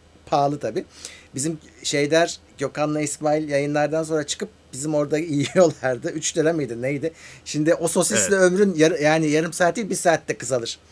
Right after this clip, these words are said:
Speaker 1: Yani içinde ne var Allah bilir onun.
Speaker 2: Ya şimdi şey var tabii canım, hani markette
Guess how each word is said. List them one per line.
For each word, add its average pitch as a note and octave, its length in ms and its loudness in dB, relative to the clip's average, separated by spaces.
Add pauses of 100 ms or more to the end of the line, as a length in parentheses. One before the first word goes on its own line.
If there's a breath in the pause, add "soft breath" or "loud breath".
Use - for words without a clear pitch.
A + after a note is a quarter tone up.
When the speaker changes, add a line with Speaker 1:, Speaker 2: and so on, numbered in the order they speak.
(360 loud breath)
Speaker 1:
Yani C3 260 -4
içinde D#3 360 0
ne E3 120 4
var D3+ 120 4
Allah E3 320 4
bilir B2+ 160 -4
onun. A#2+ 220 -6
Speaker 2:
Ya A#2+ 320 2
şimdi C3 560 -2
şey D#3 340 2
var C3+ 220 2
tabii F#2+ 240 -8
canım, B2+ 280 -6
hani B2 240 -4
markette B2 840 -2